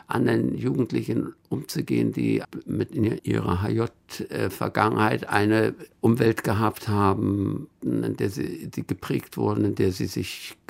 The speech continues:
alle kannten und gemeinsam waren und Gemeinsames dachten. Und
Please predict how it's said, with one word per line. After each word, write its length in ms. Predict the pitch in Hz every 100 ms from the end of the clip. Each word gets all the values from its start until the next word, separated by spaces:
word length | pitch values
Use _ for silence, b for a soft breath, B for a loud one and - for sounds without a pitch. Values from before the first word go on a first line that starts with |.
| -
alle 220 | 113 113
kannten 580 | - - 110 - - 110
und 240 | 104 101 -
gemeinsam 680 | 101 95 90 101 95 92
waren 520 | 92 92 95 98 98 95
und 240 | 98 -
Gemeinsames 720 | 92 90 95 92 90 90 -
dachten. 640 | - - - - 101 98
Und 240 | 92 87